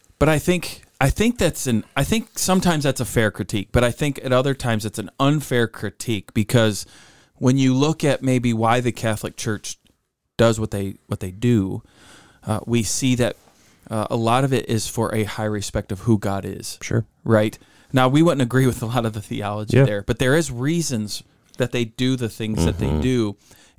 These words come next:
Speaker 1: and it's supposed to be pointing people to a God that's very different than them, right?
Speaker 2: Yeah. Well, I think you can apply this also to secular realms. Um, for instance,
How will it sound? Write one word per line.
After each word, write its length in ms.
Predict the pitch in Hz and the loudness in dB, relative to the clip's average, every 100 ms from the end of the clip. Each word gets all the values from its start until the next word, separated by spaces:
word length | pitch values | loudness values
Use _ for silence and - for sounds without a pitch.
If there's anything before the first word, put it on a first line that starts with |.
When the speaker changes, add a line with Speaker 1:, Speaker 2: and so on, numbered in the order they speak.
| - | -2
Speaker 1:
and 180 | 127 | 0
it's 160 | 123 - | 0 -4
supposed 520 | - 113 151 180 - | -6 0 2 2 0
to 80 | 156 | -4
be 160 | 123 110 | -2 -4
pointing 480 | - 123 127 117 | -2 0 2 2
people 500 | 101 113 104 92 92 _ _ _ _ | 0 -4 -6 -8 -10 _ _ _ _
to 180 | - 127 | -2 0
a 80 | 117 | 0
God 340 | 107 117 110 | 0 0 0
that's 280 | 107 - - - _ - | -2 -6 -12 -16 _ 0
very 200 | 117 107 | 0 2
different 500 | 101 120 120 110 - | 2 0 2 -4 -4
than 320 | 104 104 98 | -6 -4 -4
them, 500 | 101 107 95 98 - _ _ _ | -4 -4 -4 -8 -12 _ _ _
right? 280 | 107 101 110 - | -2 -2 -2 -6
Speaker 2:
Yeah. 240 | - 107 123 - - - - | -2 0 0 -4 -8 -6 0
Well, 100 | 151 | 2
I 40 | |
think 240 | 160 139 | 4 2
you 60 | 120 | 2
can 120 | 123 | 2
apply 240 | 95 95 90 | 2 2 2
this 160 | 76 | 2
also 260 | 76 76 85 | 0 2 0
to 140 | 80 | 0
secular 480 | 78 87 87 80 71 | 0 0 0 2 2
realms. 400 | 62 - - - - - - - - | 2 -2 -6 -10 -14 -20 -20 -12 0
Um, 360 | 98 80 76 - _ _ - | 2 2 0 -6 _ _ 0
for 120 | 110 | 2
instance, 540 | 101 - 85 - - | 4 2 0 0 -6